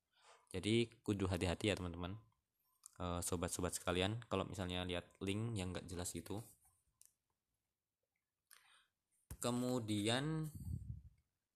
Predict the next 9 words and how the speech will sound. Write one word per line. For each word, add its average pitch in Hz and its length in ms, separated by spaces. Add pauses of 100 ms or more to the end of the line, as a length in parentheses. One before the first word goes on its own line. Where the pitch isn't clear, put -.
selanjutnya 107 960 (160)
adalah 95 560
yang 98 240
ketiga, 95 400 (800)
penipuan 101 640 (320)
publik. 110 320 (1500)
Selain 107 240
kehebohan, 107 560
ada 110 80